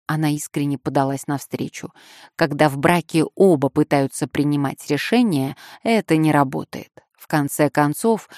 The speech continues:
вы просто начинаете тянуть в разных направлениях, словно мулы. А так мы одно целое, как и заповедал Господь».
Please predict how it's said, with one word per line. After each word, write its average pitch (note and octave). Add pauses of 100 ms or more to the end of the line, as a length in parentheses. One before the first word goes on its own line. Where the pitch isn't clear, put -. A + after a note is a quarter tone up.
(240)
вы A3
просто D#4
начинаете F#3
тянуть E3+
в C#3
разных D3
направлениях, C#3
словно D#3
мулы. D#3 (280)
А C3+ (120)
так C#3 (300)
мы G3+
одно C#4
целое, C#3+ (220)
как G3+
и A#3+
заповедал C#3
Господь». -